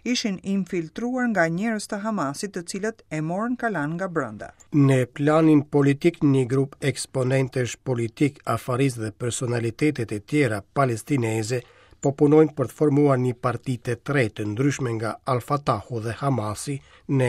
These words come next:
Speaker 2: perspektivën e zgjedhjeve të reja të mundshme. Thuhet se kjo parti mbështetet nga kryeministri i përkohshëm Salam Fayyad, por ky fundit nuk ka bërë asnjë koment për çështje.
Speaker 1: Ekstremistë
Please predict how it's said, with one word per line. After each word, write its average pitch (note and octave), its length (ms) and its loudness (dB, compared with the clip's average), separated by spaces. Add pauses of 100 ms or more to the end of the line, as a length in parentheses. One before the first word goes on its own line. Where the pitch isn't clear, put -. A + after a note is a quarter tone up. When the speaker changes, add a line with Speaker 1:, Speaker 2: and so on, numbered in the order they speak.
(100)
Speaker 2:
perspektivën C3 720 -2
e A#2+ 80 -2
zgjedhjeve A2+ 400 -2
të C3 160 -2
reja G#2+ 240 -2
të - 240 -6
mundshme. B2 380 0 (340)
Thuhet F3 240 6
se D#3 160 0
kjo C3+ 220 0
parti C#3+ 420 -2
mbështetet B2 640 -2
nga A2 240 -4
kryeministri A#2 640 -4
i - 20 -20
përkohshëm A#2 600 -4
Salam A#2+ 440 -4
Fayyad, A#2 640 -4 (400)
por C3 160 -2
ky D#3+ 80 2
fundit C#3 480 0
nuk C#3+ 240 0
ka C3+ 80 0
bërë A2 300 -6 (100)
asnjë C#3 240 -4
koment G#2+ 480 -4
për G#2+ 160 -8
çështje. G2+ 400 -4 (420)
Speaker 1:
Ekstremistë B3 800 0